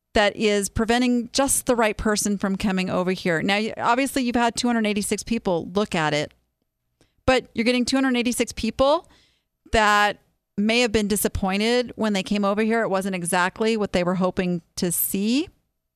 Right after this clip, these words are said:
Um, one of the things I did find researching these a little bit is these are not considered strappy for some reason. Um, I know that the, the design would appear so, but, um, when people are putting in strappy,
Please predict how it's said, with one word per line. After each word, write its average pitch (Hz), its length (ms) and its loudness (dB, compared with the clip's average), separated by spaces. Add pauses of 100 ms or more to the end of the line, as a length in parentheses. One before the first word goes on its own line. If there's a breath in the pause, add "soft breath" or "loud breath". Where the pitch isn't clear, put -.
(720)
Um, 202 340 2 (400 soft breath)
one 226 160 4
of 254 80 2
the 247 80 2
things 254 240 2
I 233 80 2
did 226 240 2
find 226 400 2
researching 226 460 0
these 220 140 0
a 214 40 0
little 208 180 0
bit 214 240 0
is 185 200 -2 (180)
these 214 220 0
are 214 80 2
not 196 440 2
considered 262 520 0
strappy 254 680 0 (640)
for 254 120 -2
some 247 280 0
reason. 262 440 2 (500 loud breath)
Um, 190 340 2
I 208 120 2
know 226 340 4
that 220 340 2
the, 190 140 4
the 196 140 0
design 208 380 2
would 196 120 0
appear 294 340 -2
so, 190 400 2 (160)
but, 175 400 2 (120)
um, 165 260 -2 (300)
when 202 160 -2
people 247 260 0
are 254 60 2
putting 247 260 2
in 214 80 0
strappy, 247 680 0